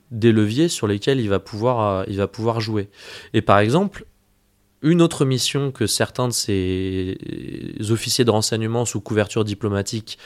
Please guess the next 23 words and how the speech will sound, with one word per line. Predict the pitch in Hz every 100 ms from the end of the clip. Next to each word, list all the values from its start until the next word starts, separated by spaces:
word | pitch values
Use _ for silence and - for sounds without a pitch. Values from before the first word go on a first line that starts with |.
| - - - _
euh, | 104 92 90 90
remplissent, | 90 101 104 214 - - - _ _ _ - -
c'est | - - - 147 165
l'aide | 117 117 160
logistique | 151 135 117 117 - 170 190 - - _ _ _
à | - 117
des | 110
gens | 117 185
qui, | - 123 -
eux, | 175 185 - _
sont | - - 113
clandestins | 117 107 107 - 120
sous | 113 107
couverture | - 95 90 - 180 110 - _ _ _ _ _ _ - -
et | 139
vont | 127
mener | 123 117 151
des | 131
missions | 110 104 151
beaucoup | 135 107 110
plus, | - 135 123
euh, | 104
sensibles, | - 120 - 101